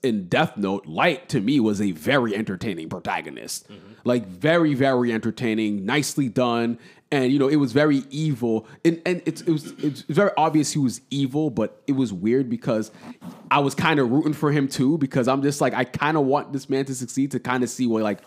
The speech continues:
Speaker 1: what his world would look like. But by no means, he, I mean, he's a bad guy.
Speaker 2: Yeah.
Speaker 1: Like, he was a villain.
Speaker 2: Agreed.
Speaker 1: So, with Eren, uh, with Eren taking the bat, like, the heel turn, as I use a wrestling term,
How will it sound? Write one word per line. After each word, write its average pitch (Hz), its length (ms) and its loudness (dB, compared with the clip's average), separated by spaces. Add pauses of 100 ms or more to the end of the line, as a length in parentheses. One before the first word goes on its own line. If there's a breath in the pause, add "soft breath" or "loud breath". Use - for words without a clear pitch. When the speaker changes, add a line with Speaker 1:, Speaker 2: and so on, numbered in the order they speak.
(120 loud breath)
Speaker 1:
what 123 200 0
his 110 260 0
world 120 420 0 (260 loud breath)
would 117 180 2
look 131 240 2
like. 156 180 2
But 151 380 0
by 202 200 2
no 233 220 0
means, 151 400 0
he, 220 240 0
I 170 60 2
mean, 131 300 0 (240 loud breath)
he's 285 180 6
a 170 60 6
bad 120 300 2
guy. - 240 -6 (180)
Speaker 2:
Yeah. 113 180 -14
Speaker 1:
Like, 160 120 4
he 226 80 6
was 151 100 4
a 113 60 4
villain. - 340 -2 (100)
Speaker 2:
Agreed. 117 200 -14
Speaker 1:
So, 113 420 2 (920)
with 147 200 4
Eren, 127 540 2 (640)
uh, 117 320 4 (600 loud breath)
with 147 180 2
Eren 139 480 2 (440)
taking 160 260 4
the 123 100 4
bat, 120 380 2
like, 110 200 -2
the 104 100 -2
heel 151 380 -2
turn, 87 320 -6
as 90 100 -6
I 90 60 -6
use 92 240 -6
a 92 60 -4
wrestling 85 420 -6
term, 80 280 -6